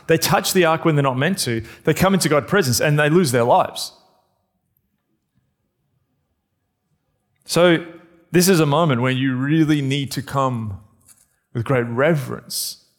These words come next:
But what is David doing? David is dancing with all his might. Doesn't say he's dancing and David was danced like an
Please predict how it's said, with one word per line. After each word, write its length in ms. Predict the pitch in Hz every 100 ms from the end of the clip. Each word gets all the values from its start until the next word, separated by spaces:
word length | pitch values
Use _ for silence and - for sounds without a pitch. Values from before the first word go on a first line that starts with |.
| _ _ _ _ _ _ _ _ _
But 120 | 143
what 260 | 160 214 -
is 80 | 147
David 400 | 165 165 147 110
doing? 420 | 139 - - 127 - _ _ - -
David 440 | 151 185 175 139
is 580 | - 139 135 131 - - - _
dancing 640 | 143 165 202 - - 185 208 _ _ _ _ _ _ _ _ _ _
with 180 | 147 151
all 880 | - 170 170 131 143 147 - _ _ _ _ _
his 180 | 139
might. 440 | 123 170 - - - _ _ _ _ _ _ _ _ _ _ _ _ _ _ _ _ _ _ _ - -
Doesn't 240 | 180 226
say 180 | 202 175
he's 100 | 131
dancing 680 | - 147 160 139 147 120 117
and 220 | 139 123
David 500 | - 156 147 120 107
was 160 | 113 101
danced 500 | - 151 135 139 -
like 160 | 117
an 160 | 117 107